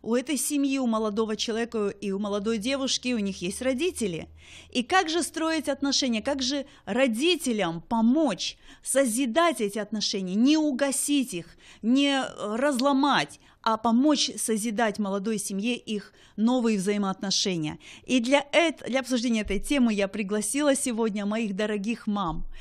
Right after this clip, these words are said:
У меня есть родная мама, которая родила меня, воспитала, вскормила, вложила в меня очень много хорошего. Она м-, воспитывала, учила меня жизни. Это моя мама, мама Тоня.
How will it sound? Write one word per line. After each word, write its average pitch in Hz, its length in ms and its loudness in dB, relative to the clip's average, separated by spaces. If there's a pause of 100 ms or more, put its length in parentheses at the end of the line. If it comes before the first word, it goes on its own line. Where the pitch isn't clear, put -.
(160)
У 226 60 -2
меня 302 140 6
есть 320 260 2
родная 226 560 4
мама, 190 300 0
которая 220 360 -2
родила 233 440 0
меня, 226 260 0
воспитала, 208 720 -2
вскормила, 226 640 0
вложила 220 480 4
в 214 40 -2
меня 233 300 4
очень 226 420 0 (220)
много 240 560 6 (240)
хорошего. 247 1040 2
Она 247 160 0
м-, 254 180 2
воспитывала, 240 840 -2
учила 254 460 -2
меня 233 320 0
жизни. 202 560 -4 (220)
Это 220 180 -2
моя 226 260 0
мама, 233 540 2 (160)
мама 214 460 4 (100)
Тоня. 202 460 0